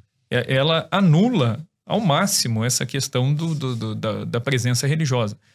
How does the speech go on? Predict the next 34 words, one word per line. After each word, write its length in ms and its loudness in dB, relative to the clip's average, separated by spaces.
E 40 2
um 120 2
outro 300 2
ponto 500 -2
é 80 2
a 60 0
questão 320 -2
do 80 2
liberalismo 720 0
político, 640 -2
até 280 0
um 80 2
certo 380 0
liberalismo 640 0
econômico, 580 0
que 80 -8
o 20 -12
nosso 220 -4
povo, 420 -2
é, 240 2
não 180 4
estava 280 2
acostumado, 500 0
não 160 2
conhecia, 640 2
era 180 2
um 160 2
elemento 720 2
alienígena, 800 4
assim, 240 2
pra 160 -2
cultura 400 -2
na 140 0
época. 260 -4